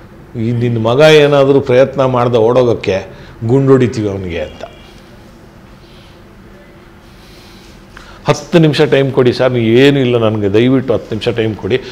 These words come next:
ಇಲ್ಲದೇ ಇದ್ದರೆ ನೀವು ಏನು ಮಾಡಿದ್ರು ನಾನು ತೆಗೆಯಲ್ಲ ಸರ್" ಅಂದ್ಲು. ಅಷ್ಟೊತ್ತಿಗೆ ಒಂದು ಈ ಮ-, ಆ ಇದಕ್ಕೆ ಒಂದು ಹಳೆ ಮಂಚನ ಬಾಗಿಲಿಗೆ ಅಡ್ಡ ಇಟ್ಲು ಪಾಪ,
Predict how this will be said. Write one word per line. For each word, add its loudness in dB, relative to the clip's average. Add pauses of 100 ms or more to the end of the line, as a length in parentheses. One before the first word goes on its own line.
(160)
ಇಲ್ಲದೇ 4
ಇದ್ದರೆ -2 (240)
ನೀವು -4
ಏನು 4
ಮಾಡಿದ್ರು 2
ನಾನು -6
ತೆಗೆಯಲ್ಲ -6
ಸರ್" -12
ಅಂದ್ಲು. -18 (800)
ಅಷ್ಟೊತ್ತಿಗೆ -4
ಒಂದು -2 (340)
ಈ -4
ಮ-, -8
ಆ -10
ಇದಕ್ಕೆ -6
ಒಂದು -8
ಹಳೆ 0
ಮಂಚನ -6
ಬಾಗಿಲಿಗೆ -4
ಅಡ್ಡ -8
ಇಟ್ಲು -4
ಪಾಪ, -12